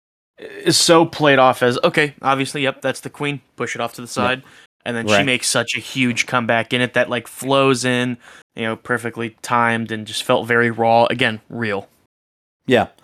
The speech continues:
Speaker 2: And then Fjolnir, um, his character, I thought, had a different trajectory than I suspected he would.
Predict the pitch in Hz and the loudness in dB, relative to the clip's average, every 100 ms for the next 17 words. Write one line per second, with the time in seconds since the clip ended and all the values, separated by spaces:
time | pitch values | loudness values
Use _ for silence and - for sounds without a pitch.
0 | _ _ - 131 123 131 127 - 135 147 | _ _ 0 4 6 6 4 2 4 6
1 | 131 113 98 _ _ _ _ 104 117 113 | 6 2 0 _ _ _ _ 0 2 2
2 | 110 107 120 - 120 117 - 123 117 123 | 0 -2 -6 -6 -4 -4 0 2 2 2
3 | 117 110 - 110 107 - _ _ - 123 | 2 2 2 2 2 -6 _ _ -12 -8
4 | 127 135 135 120 123 120 135 120 123 120 | 0 4 4 2 0 0 -2 -4 -2 0
5 | 127 - 127 117 110 113 110 110 107 - | 0 0 -2 0 0 0 2 0 -2 -8
6 | - 110 - 101 98 101 | -4 -4 -4 -8 -4 -4